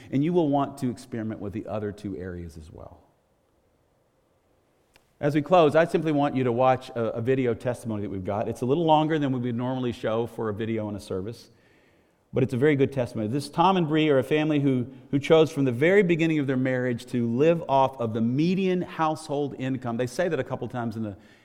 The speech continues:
in the, in the clip. I just wanna make sure you hear that. They, they chose to live off the median household income for the nation when they had access to far more resources and more money.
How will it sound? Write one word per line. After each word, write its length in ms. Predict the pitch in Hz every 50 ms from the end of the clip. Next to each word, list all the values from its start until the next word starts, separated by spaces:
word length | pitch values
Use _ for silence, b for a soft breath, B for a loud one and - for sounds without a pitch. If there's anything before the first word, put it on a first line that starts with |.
| b -
in 100 | - 113
the, 180 | 107 101 101 -
in 140 | 107 107 104
the 120 | 98 95
clip. 360 | 101 - - - 135 110 -
I 60 | 95
just 100 | 101 98
wanna 120 | 120 113 113
make 100 | 110 -
sure 140 | - 107 101
you 80 | 95
hear 220 | 85 101 107 101 95
that. 340 | 87 76 82 - - b b b b b b b b
They, 120 | - 127 120
they 220 | - - 127 123
chose 520 | 120 - - 180 196 180 143 123 123 -
to 100 | - -
live 180 | 127 143 147 139
off 160 | 139 123 -
the 60 | 131
median 500 | 123 127 139 160 190 196 202 196 196 196
household 560 | 170 131 165 175 170 170 170 - 165 165 - -
income 420 | 139 143 147 - 143 147 143 135
for 260 | 139 - 160 175 180
the 80 | 175 180
nation 640 | 175 175 175 180 180 165 - - 131 117 113 110 B B B B B B -
when 300 | 123 139 170 196 196 190
they 160 | 190 185 175
had 240 | 165 180 175 170 -
access 640 | - 160 180 185 190 190 - - 143 127 120 - -
to 160 | - 135 123
far 680 | - - - 151 147 147 143 143 135 131 127 123 - - - - - _ _ _
more 240 | - 120 117 110 104
resources 720 | 107 107 104 - - - - - - - - - - _ _ _ _ -
and 140 | 104 101 98
more 120 | 98 98
money. 280 | 95 92 - - -